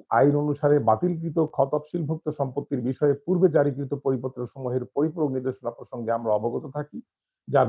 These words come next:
মধ্য দিয়ে আমরা আমাদের আইনগত অধিকার প্রতিষ্ঠা করতে পারব। সকলে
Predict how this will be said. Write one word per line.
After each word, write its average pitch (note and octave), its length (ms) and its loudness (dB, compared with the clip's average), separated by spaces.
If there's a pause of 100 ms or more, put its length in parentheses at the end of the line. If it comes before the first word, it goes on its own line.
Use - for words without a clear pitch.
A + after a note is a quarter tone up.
মধ্য C#3+ 140 2 (100)
দিয়ে E3+ 180 4
আমরা C3+ 240 0
আমাদের C3 300 -2
আইনগত C#3 320 -2 (120)
অধিকার D#3+ 360 -4
প্রতিষ্ঠা A2+ 340 -8
করতে G2 260 -12
পারব। F2+ 240 -10 (680)
সকলে C3 260 2